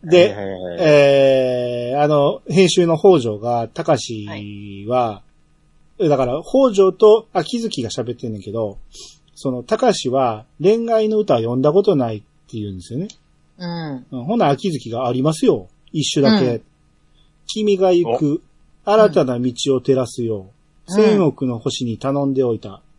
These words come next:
Speaker 3: はい。
Speaker 1: ほな、北条が、なんでこれが恋の歌よ。な、本歌取りやからですよ。
Speaker 3: うん。
Speaker 1: この歌の下敷きになってんのは、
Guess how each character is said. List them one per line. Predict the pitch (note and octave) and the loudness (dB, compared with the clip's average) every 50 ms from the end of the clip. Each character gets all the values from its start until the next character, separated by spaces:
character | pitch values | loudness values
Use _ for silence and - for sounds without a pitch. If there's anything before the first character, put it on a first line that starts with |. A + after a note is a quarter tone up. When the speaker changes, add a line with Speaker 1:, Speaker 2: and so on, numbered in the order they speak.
| _ _ _ _ _ _ _ | _ _ _ _ _ _ _
Speaker 3:
は | - E3 E3+ | -2 0 0
い。 | D#3+ C#3 - _ | 0 0 -4 _
Speaker 1:
ほ | - G3 | -2 2
な、 | D#3+ C#3+ C3+ C#3 - _ _ | 2 2 2 0 -2 _ _
北 | - - E3 D3 | 0 2 2 2
条 | B2 B2 A2+ | 0 -2 -4
が、 | A#2+ A#2 A2 G#2 _ _ _ _ _ _ - | -4 -6 -6 -8 _ _ _ _ _ _ -8
な | D#3 D#3+ F#3 G#3 | -2 0 2 2
ん | A3 | 4
で | F#3+ D#3 | 4 2
こ | C3+ - B2+ | 2 2 0
れ | A#2+ A#2+ | -2 -2
が | A#2+ A#2+ B2 B2 B2+ - _ | -2 -2 -2 -4 -6 -8 _
恋 | - E3 D3+ C3 | 0 2 2 2
の | A#2 A2+ | 2 0
歌 | G#2+ - A2+ | -4 -4 -6
よ。 | G#2+ G2+ F#2 F#2 - - - - - _ _ _ _ _ _ _ _ _ _ _ _ - - - _ | -6 -6 -8 -12 -16 -18 -18 -18 -20 _ _ _ _ _ _ _ _ _ _ _ _ -20 -20 -18 _
な、 | - C#3+ G#2 G#2+ - _ - - - _ - _ _ - - - - - - - - - - | -8 -8 -8 -8 -10 _ -20 -20 -20 _ -20 _ _ -20 -20 -20 -20 -20 -20 -20 -20 -12 0
本 | - D#3+ F3+ G#3 | 2 2 2 4
歌 | - A#3 A3 | 4 2 4
取 | G3+ G#3+ G#3+ A#3 | 6 4 4 4
り | |
や | A3+ G#3 | 2 2
か | - D#3+ | 2 0
ら | C3+ A#2 | 0 0
で | G#2 G#2 | -2 -8
す | - - - | -10 -8 -8
よ。 | G#2+ G2+ - - - - - _ _ - - - - - - | -6 -6 -6 -8 -12 -16 -20 _ _ -14 -14 -12 -12 -12 -12
Speaker 3:
う | F#3+ | -10
ん。 | F3 F3 E3+ D#3+ D3+ C#3 C3 - | -8 -8 -8 -8 -10 -10 -12 -6
Speaker 1:
こ | - - G3+ | -2 0 0
の | G3+ G#3 | 2 2
歌 | G3+ G3 - D#3+ | 2 2 2 2
の | B2 A2 | 0 0
下 | G#2+ - - E3 | -2 0 0 0
敷 | D3+ D#3 | 0 0
き | D#3+ E3 | -2 -2
に | E3 D#3 | 0 0
な | C#3 C3 | 0 -2
っ | |
て | - - D3+ D3 | 0 0 0 0
ん | C3+ | 0
の | B2 A2+ | 0 -2
は、 | A2+ A2+ A2+ A2 G#2 G2+ | -4 -6 -6 -8 -10 -12